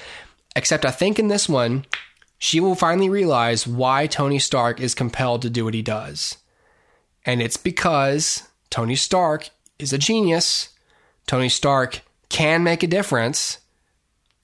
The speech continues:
And Tony Stark, this is who he is. This is the kind of hero he is. And she needs to realize that she needs to stop,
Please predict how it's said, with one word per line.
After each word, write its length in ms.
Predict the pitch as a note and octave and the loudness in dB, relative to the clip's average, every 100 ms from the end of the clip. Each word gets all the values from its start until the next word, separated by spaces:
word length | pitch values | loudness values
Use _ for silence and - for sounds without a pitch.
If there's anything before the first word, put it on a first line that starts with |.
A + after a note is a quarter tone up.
| _ _ | _ _
And 460 | D3 C3+ C#3 C#3 C#3 - _ _ _ _ _ | -2 2 2 2 -2 -6 _ _ _ _ _
Tony 300 | - D#3 E3 | -4 -2 0
Stark, 680 | F3 - D#3+ D#3+ D3 C#3+ - _ _ _ _ _ _ _ _ _ _ _ | 0 -2 0 2 0 -2 -12 _ _ _ _ _ _ _ _ _ _ _
this 220 | E3 D#3+ | -4 -2
is 100 | F3 | 0
who 140 | F3 F#3 | 2 2
he 240 | F3 F3 | 2 2
is. 400 | D#3 G#2+ G2+ - | 2 0 -4 -4
This 240 | C3+ D3+ F3 | -2 -2 0
is 100 | E3 | -2
the 80 | |
kind 220 | D#3+ D#3+ D3 | -2 0 0
of 60 | |
hero 340 | C#3 D#3 C#3+ B2 | 0 0 2 0
he 160 | A#2 | -2
is. 400 | G#2+ C3 - - - _ _ _ _ _ _ | -4 -6 -6 -6 -10 _ _ _ _ _ _
And 460 | - B2+ B2+ A#2+ - - | -2 0 2 0 -2 -6
she 480 | - - C3 B2+ B2+ | -2 0 0 0 0
needs 320 | C3 C#3+ C#3 | 0 0 -2
to 200 | - C#3 | 0 0
realize 600 | C3+ C#3+ B2+ A#2+ A#2+ A#2+ | 2 2 2 2 2 0
that 140 | B2+ A#2+ | -2 -2
she 100 | C3+ | 0
needs 200 | C3 A#2 | -2 0
to 80 | A#2+ | 0
stop, 460 | - C3 C3 C#3 | 0 2 0 -2